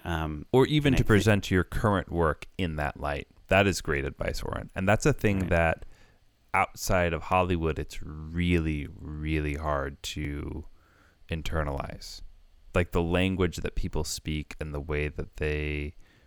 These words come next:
Speaker 2: present and pitch things and get people ex-, one another excited about things, that's its own, uh, trick of the trade.
Speaker 1: Yeah, for sure.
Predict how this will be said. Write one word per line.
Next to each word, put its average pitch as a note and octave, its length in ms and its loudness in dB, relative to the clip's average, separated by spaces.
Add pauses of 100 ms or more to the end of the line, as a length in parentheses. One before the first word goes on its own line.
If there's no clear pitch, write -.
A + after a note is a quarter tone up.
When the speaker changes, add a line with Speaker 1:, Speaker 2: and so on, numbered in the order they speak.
(160)
Speaker 2:
present D2+ 540 0
and C#2+ 220 -8
pitch - 360 -2
things D#2 480 -4
and C#2+ 360 -10 (560)
get - 160 0
people D#2+ 320 -2
ex-, - 180 -8 (260)
one E2 200 0
another D#2 220 0
excited D#2 460 -2
about F#2+ 260 2
things, G#2+ 340 -2
that's - 240 -4
its - 140 -10 (100)
own, D#2 560 -6 (840)
uh, D2 480 -4 (600)
trick F#2 200 -4
of D#2+ 60 -4
the D#2 60 -6
trade. - 260 -6 (560)
Speaker 1:
Yeah, D#2+ 220 -4
for - 160 -10
sure. D#2+ 260 -6